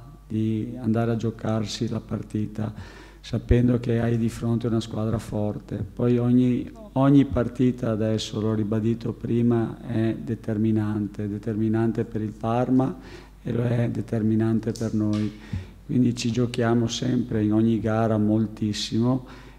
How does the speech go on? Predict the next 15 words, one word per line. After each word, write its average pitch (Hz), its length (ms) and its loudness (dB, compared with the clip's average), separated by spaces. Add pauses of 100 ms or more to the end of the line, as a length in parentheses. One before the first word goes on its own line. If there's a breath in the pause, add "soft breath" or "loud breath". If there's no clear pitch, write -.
(120)
dobbiamo 120 420 6
essere 117 340 0
bravi 113 420 2
a 110 80 4
interpretare 110 880 0
ogni 107 260 2
partita - 680 -2
e 117 100 -2
saperle 107 480 -2
vivere 107 380 0
bene. 101 520 0 (600 loud breath)
Eh, 120 480 -6
questo 117 420 2
è 110 60 2
la, 110 240 0